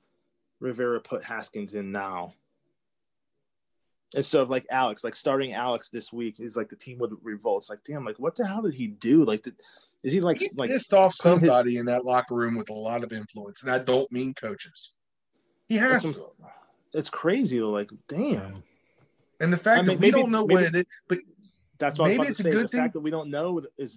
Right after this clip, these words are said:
Speaker 1: is may-, perhaps a good thing. Maybe we are turning a corner.
Speaker 2: Yeah. These are the things that we're so used to being so much, uh, such a bigger clusterfuck than, than this one's been.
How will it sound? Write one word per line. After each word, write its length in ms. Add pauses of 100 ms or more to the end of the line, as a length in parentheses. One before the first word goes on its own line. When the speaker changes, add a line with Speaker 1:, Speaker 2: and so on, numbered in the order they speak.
(140)
Speaker 1:
is 180
may-, 180
perhaps 360
a 40
good 220
thing. 300
Maybe 200
we 140
are 200
turning 320
a 60
corner. 460 (680)
Speaker 2:
Yeah. 220 (1800)
These 260
are 140
the 60
things 320
that 120
we're 80
so 220
used 480
to 100
being 480
so 720
much, 240 (100)
uh, 100
such 260
a 100 (240)
bigger 320
clusterfuck 680
than, 340
than 420 (260)
this 200
one's 260
been. 360